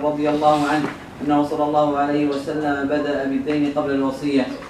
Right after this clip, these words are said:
وإنما قدمت الوصية على الدين، على الدين في الذكر، لأن الوصية إنما تقع على سبيل البر والصلة بخلاف الدين، فإنه إنما يقع غالبا بعد الميت بنوع تفريط،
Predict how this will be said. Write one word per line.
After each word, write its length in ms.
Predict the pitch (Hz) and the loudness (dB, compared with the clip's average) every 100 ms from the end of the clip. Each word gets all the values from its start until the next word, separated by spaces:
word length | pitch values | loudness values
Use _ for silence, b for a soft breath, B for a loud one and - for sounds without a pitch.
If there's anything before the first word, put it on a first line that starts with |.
| - - 131 | -16 -12 -6
وإنما 320 | 151 147 143 | -2 0 0
قدمت 520 | 139 156 143 143 143 139 | -2 -4 -2 -2 -2 -2
الوصية 520 | 135 135 156 151 143 139 | -2 -2 -2 -2 -2 -4
على 160 | 139 135 | -2 -4
الدين، 440 | 131 147 147 139 - | -2 -2 -2 -4 -4
على 220 | 123 139 | -6 -2
الدين 760 | 139 123 143 147 143 139 135 127 - 147 | -2 -4 -2 0 0 0 -2 -4 -8 -6
في 60 | |
الذكر، 420 | 127 135 156 - - - - - | -6 -2 -4 -6 -12 -14 -18 -10
لأن 160 | 131 156 | -4 -2
الوصية 600 | 151 147 170 165 165 160 | 0 -2 -2 -2 0 -2
إنما 180 | 160 160 165 | -2 -4 -6
تقع 260 | 156 156 156 | -2 0 0
على 160 | 151 | 0
سبيل 320 | 147 165 160 151 | -2 -4 -4 0
البر 340 | 160 151 151 | 0 2 0
والصلة 400 | 147 - 151 147 - - - | 0 0 0 0 -2 -10 -10
بخلاف 400 | 135 147 147 139 | -2 2 2 2
الدين، 380 | 127 147 143 - - | 0 2 2 -2 -8
فإنه 440 | - 139 147 147 143 | -4 0 2 2 2
إنما 280 | 147 147 143 | 2 2 2
يقع 260 | 143 147 143 | 2 0 0
غالبا 520 | 139 147 147 147 143 | 2 4 4 2 -2
بعد 180 | 143 143 | -2 -2
الميت 420 | 143 147 151 143 131 | 0 0 0 0 -2
بنوع 280 | 143 147 139 139 | 0 0 0 -2
تفريط، 320 | 131 156 147 | -4 0 0